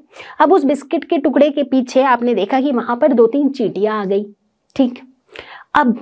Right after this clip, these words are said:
अगर रेगुलर बेसिस पे आप वहां पे कुछ ना कुछ खाना छोड़ते जाओ तो क्या होगा? धीरे धीरे वहां पे चींटियां आती रहेंगी, आती रहेंगी, आती रहेंगी।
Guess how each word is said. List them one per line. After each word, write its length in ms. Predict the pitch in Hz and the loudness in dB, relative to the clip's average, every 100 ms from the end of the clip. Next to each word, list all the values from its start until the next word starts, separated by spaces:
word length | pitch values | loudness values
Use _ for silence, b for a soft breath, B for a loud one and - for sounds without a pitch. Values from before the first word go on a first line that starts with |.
| - - | -4 0
अगर 340 | 262 320 349 - - | 2 4 2 0 -6
रेगुलर 500 | 196 233 208 277 359 | 0 2 2 0 -2
बेसिस 380 | 294 294 285 285 | -2 -4 -6 -6
पे 100 | 311 | 0
आप 240 | 277 277 285 | 2 2 0
वहां 300 | 220 220 247 | -2 -4 -4
पे 120 | 294 | -4
कुछ 220 | 285 - | -6 -6
ना 100 | 262 | -4
कुछ 220 | 262 285 285 | -4 -6 -8
खाना 340 | - 202 202 240 | -8 -4 -4 -4
छोड़ते 460 | 240 202 185 226 | -2 0 2 2
जाओ 280 | 190 156 156 | 2 2 -2
तो 140 | - 208 | -4 -6
क्या 180 | 214 269 | 2 4
होगा? 340 | 277 233 254 262 B B | 4 2 0 -4 B B
धीरे 240 | 247 330 339 | 2 4 4
धीरे 240 | 285 311 | 2 2
वहां 220 | 277 269 247 | 0 0 -2
पे 120 | 311 | -4
चींटियां 440 | 277 254 254 285 | -2 -2 0 0
आती 200 | 233 - | 0 0
रहेंगी, 300 | 220 208 220 | -2 -2 0
आती 260 | 220 185 226 | 0 0 0
रहेंगी, 280 | 202 196 208 | 0 0 0
आती 260 | 143 165 | 0 2
रहेंगी। 300 | 185 190 180 | 2 2 -2